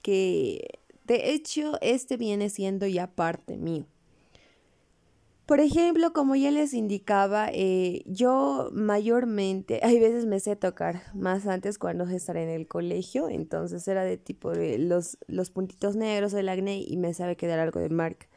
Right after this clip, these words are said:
Entonces, ¿qué es lo que yo hago? Sé ir a un especialista, a un dermatólogo, a que me cure un poco la piel y me recomiende cremas. Eh, es mejor también hay veces hacerse asesorar por alguien que sabe acerca del tema, ¿no?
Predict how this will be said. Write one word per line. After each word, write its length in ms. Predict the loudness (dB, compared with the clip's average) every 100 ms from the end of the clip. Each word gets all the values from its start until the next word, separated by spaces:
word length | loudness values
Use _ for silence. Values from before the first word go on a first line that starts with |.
| -20 -20 -20 -20 -8
Entonces, 460 | -4 0 0 0 -2
¿qué 120 | -2
es 80 | 0
lo 140 | 0
que 160 | -2 2
yo 120 | 2
hago? 200 | 2 0
Sé 160 | 0 0
ir 140 | 2
a 40 | 2
un 120 | 0
especialista, 1080 | -2 -4 -6 -4 -2 -2 -2 -4 -6 -6 -4
a 80 | -2
un 100 | -2
dermatólogo, 880 | -2 -4 -4 0 0 2 0 -2 -6 _ _ _ _ _ _ _
a 120 | -6
que 120 | -2
me 140 | -4 -2
cure 200 | -2 -2
un 60 |
poco 240 | -2 -2 -2
la 200 | -2 0
piel 180 | 0 0
y 80 |
me 140 | -2 -4
recomiende 640 | -4 -6 -2 -2 -2 -6
cremas. 520 | -4 -2 -2 -6 -10 -18 _ -20 -20 -20 -20 _
Eh, 460 | -2 2 4 4 4
es 140 | 2 4
mejor 260 | 4 2
también 300 | 2 0 2
hay 140 | 2 2
veces 280 | 0 -2 -4
hacerse 380 | -2 -2 -4 -6
asesorar 1000 | -4 -6 -6 -6 -4 -2 0 0 -2 -2
por 160 | -2
alguien 360 | 0 -2 -2 -4
que 180 | -4 -6
sabe 380 | -4 -2 0
acerca 480 | -2 -6 -8 -8 -6
del 200 | -4 -4
tema, 300 | -4 -2 -2
¿no? 180 | -4 -10